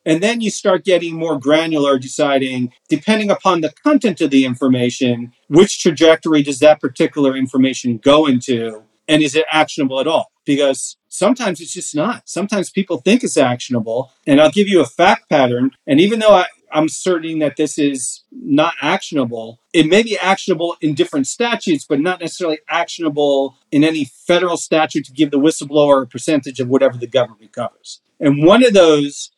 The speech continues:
is consumer fraud. Okay, surprisingly, uh, if the company is just knowingly ripping off consumer, if the company's telling consumers, uh, "We're charging everybody ten dollars for the widget," but then actually charges their credit card fifteen,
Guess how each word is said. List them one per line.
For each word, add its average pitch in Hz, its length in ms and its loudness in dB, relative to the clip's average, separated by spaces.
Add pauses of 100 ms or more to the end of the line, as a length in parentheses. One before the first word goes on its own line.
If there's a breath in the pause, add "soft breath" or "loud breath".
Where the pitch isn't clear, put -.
(120)
is 147 160 -2
consumer 151 540 -6
fraud. - 240 -4 (280)
Okay, 120 300 -12
surprisingly, 139 640 4 (180)
uh, 117 300 -2 (300)
if 160 320 4
the 175 120 2
company 247 500 2
is 170 120 0
just 107 220 -10
knowingly 214 800 0 (100)
ripping 185 380 2
off 170 280 -2
consumer, 139 440 -4 (160)
if 139 180 -4
the - 80 -2
company's 220 560 -2
telling 196 500 -2
consumers, 180 800 -4 (180)
uh, 135 60 0
"We're 147 160 4
charging 180 480 0
everybody 170 500 2
ten 185 280 -4
dollars 180 340 0
for 196 100 -8
the 165 120 -2
widget," 143 380 0 (140)
but 151 200 0
then 170 160 2
actually 170 260 -2
charges 156 380 -6
their 156 100 -2
credit 160 260 -8
card 151 200 -6
fifteen, 165 580 -4